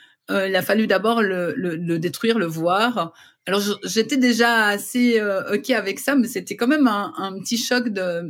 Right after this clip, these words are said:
de voir, euh, que j'avais quand même mis quelques petites constructions dessus. Et puis ensuite, effectivement, ce chemin de, euh, par exemple, en Occident, on parle beaucoup de l'interrelation, l'interdépendance, puisque j'étais, bah, après beaucoup, beaucoup en Amazonie,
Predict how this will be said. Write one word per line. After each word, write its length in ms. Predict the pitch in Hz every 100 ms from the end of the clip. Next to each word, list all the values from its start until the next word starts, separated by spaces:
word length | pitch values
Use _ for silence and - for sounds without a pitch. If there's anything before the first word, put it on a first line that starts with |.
| -
de 220 | 175 175 185
voir, 340 | 202 214 214
euh, 220 | 185 175
que 160 | 170 185
j'avais 200 | 190 180
quand 120 | 214
même 140 | 220
mis 100 | 214
quelques 260 | 214 202 202
petites 220 | - 196
constructions 480 | - 202 - - 208
dessus. 220 | 196 - _ _ - - -
Et 120 | - 202
puis 160 | -
ensuite, 420 | 208 254 277 269 196 -
effectivement, 540 | - 202 - 220 254
ce 160 | - 190
chemin 640 | - - - 220 240 262
de, 180 | 214 180
euh, 1160 | 180 180 180 - - - - - - - 180 180
par 120 | 220 226
exemple, 220 | 269 254
en 120 | 214
Occident, 420 | 202 - 196 233
on 220 | 285 262 202
parle 260 | 190 190
beaucoup 340 | 190 202 254 233
de 280 | 190 180
l'interrelation, 960 | 180 185 185 202 202 196 190 175 - 247 269 _ _ -
l'interdépendance, 960 | 185 185 190 185 - 185 214 294 - 185 185 - - - _ -
puisque 200 | - 190
j'étais, 300 | 170 156 170
bah, 120 | 156
après 220 | 147 185
beaucoup, 360 | 170 170 185 190
beaucoup 280 | 175 - 190
en 100 | 170
Amazonie, 680 | 165 160 170 180 202 214